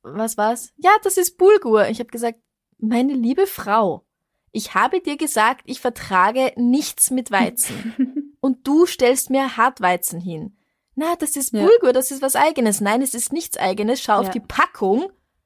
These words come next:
Speaker 2: Ich
Speaker 1: Bulgur und Couscous
Speaker 2: Couscous
Speaker 1: sind
Speaker 2: ist auch Weizen,
Speaker 1: Produkte
Speaker 2: ja.
Speaker 1: aus Hartweizengrieß. Ja, also ich weiß nicht.
Speaker 2: Ja.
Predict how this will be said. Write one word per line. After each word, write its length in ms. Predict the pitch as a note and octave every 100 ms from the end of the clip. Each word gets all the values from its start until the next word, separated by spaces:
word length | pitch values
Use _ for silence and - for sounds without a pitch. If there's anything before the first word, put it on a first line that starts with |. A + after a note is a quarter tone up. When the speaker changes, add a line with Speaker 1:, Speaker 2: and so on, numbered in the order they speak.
| _
Speaker 2:
Ich 180 | A3+ - A3+ - - _ - _ -
Speaker 1:
Bulgur 420 | - C#4+ C#4 D#4+ C4+
und 120 | C#4
Couscous 440 | - D4 - D4+
Speaker 2:
Couscous 360 | - B3 A#3+ G#3+
Speaker 1:
sind 200 | C4+ E4+
Speaker 2:
ist 220 | B3 -
auch 320 | A3+ B3+ A#3+
Weizen, 240 | F3 E3+ F3
Speaker 1:
Produkte 500 | - B3+ - G3+ G3+
Speaker 2:
ja. 60 | A#3
Speaker 1:
aus 180 | B3 -
Hartweizengrieß. 1300 | G#3 E4 - F#3+ F3 F#3 - F#3 - E3 D#3+ - - _ _ _ _ _ _ -
Ja, 240 | G#3+ F3
also 300 | - G3 G3 -
ich 140 | G3+
weiß 220 | G#3 G3 -
nicht. 300 | F3 - -
Speaker 2:
Ja. 140 | G3+